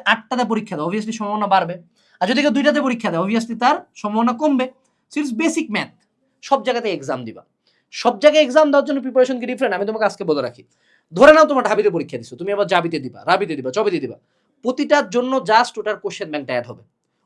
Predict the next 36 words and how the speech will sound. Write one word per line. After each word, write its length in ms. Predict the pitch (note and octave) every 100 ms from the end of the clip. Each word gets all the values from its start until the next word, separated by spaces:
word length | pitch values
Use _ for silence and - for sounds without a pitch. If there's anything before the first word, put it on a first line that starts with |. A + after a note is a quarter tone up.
| F3
ওটার 160 | G#3+ G3+
কোশ্চেন 260 | A#3 A#3+ A#3+
ব্যাংক 120 | A#3 A3
সলভিং 240 | G#3+ G3 A3
ক্লাস, 180 | A#3+ D4 - _ _ -
ওটার 180 | G#3 A3
কোশ্চেন 260 | A#3 A#3+ G#3+
ব্যাংক 120 | G#3 G3
অ্যানালাইসিসের 480 | F3+ E3+ E3+ E3+ D#3
উপর 100 | D3+ C#3
একটা 120 | C#3
বই, 100 | C#3+ A#3+
that's 200 | B3 - C#4
it। 80 | - _ _ _ _ _ _ - C4+
এইটুকুই, 360 | D4 C#4 F3+ F3
একটা 200 | F3+ - C4
বই, 140 | C#4 E4+ E4 _ _ _ -
দশটা 220 | G#3+ - G#3
ক্লাস, 160 | D3+ B2 - F#3+
একটা 180 | - C4
বই, 100 | C#4 C#4
দশটা 180 | - -
ক্লাস, 140 | B2 -
প্রত্যেকটা 440 | B3+ - B3 C#4+ D#4 D#4+ _ _
ভার্সিটির 340 | G3 F3 A#3+ F3+
জন্য 120 | G#3+ G#3+
ডি-, 120 | E3 - _ F#3
এইটুকুই। 280 | D#3 A#2+ - _ _ _ _ E3+
অর্থাৎ 160 | F#3 E3
ঢাবি 180 | G#3 B3+
বেস, 160 | C#4+ D#4 - - D#3+
ভার্সিটি 260 | - G#3+
ইউনিটটা 260 | B3 A#3+ B3 A#3
বেস, 160 | D#4 - _ _ _ _ _ _ G#3+
এক্সট্রা 220 | G#3+ C4
করে 100 | C4+